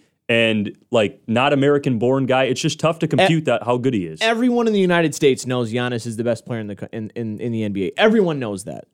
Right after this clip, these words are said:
Speaker 2: That is not, like, backdoor knowledge now for just N B A insiders. Everyone knows, but, uh, that's what I'm saying. It's Giannis, and maybe some people know who Chris Middleton is, but a
Speaker 1: You
Speaker 2: lot of
Speaker 1: don't,
Speaker 2: people
Speaker 1: though.
Speaker 2: don't.
Speaker 1: Yeah.
Speaker 2: And then no one knows anybody else.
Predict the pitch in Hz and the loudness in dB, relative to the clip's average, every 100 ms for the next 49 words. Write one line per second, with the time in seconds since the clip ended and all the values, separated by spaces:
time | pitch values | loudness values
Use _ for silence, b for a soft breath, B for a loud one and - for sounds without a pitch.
0 | - 165 208 175 180 180 147 143 123 - | 0 4 4 4 0 -2 0 0 0 -6
1 | b b _ 120 110 156 160 - 147 147 | b b _ -6 0 2 2 0 2 2
2 | 135 127 123 117 113 104 113 101 101 - | 2 2 2 2 2 -2 -4 -4 -4 -2
3 | 120 127 - 127 120 117 110 110 113 107 | -2 -2 -2 -6 -2 0 0 0 -4 -4
4 | 113 185 247 214 160 160 147 120 113 156 | 2 4 6 4 2 0 0 -2 0 0
5 | 180 143 190 196 196 170 - 208 123 87 | 2 2 2 2 0 0 -4 -4 -6 -10
6 | _ _ - 139 131 170 214 233 233 - | _ _ -2 0 0 2 2 2 0 -4
7 | - - _ _ _ _ _ _ - 139 | -14 -18 _ _ _ _ _ _ 0 2
8 | 131 135 143 165 208 240 233 - 208 190 | 2 0 2 4 6 6 4 4 2 2
9 | 185 185 175 170 147 165 156 151 160 147 | 2 2 4 2 2 0 0 2 2 0
10 | 135 131 131 131 131 123 - 123 147 - | 0 0 -2 0 0 2 2 4 4 4
11 | 170 156 147 147 151 b b 98 156 165 | 2 0 0 2 0 b b -4 0 0
12 | 151 170 226 277 254 226 - - 202 254 | 2 4 4 4 4 4 2 0 0 4
13 | 240 240 262 180 - | 4 4 2 0 -6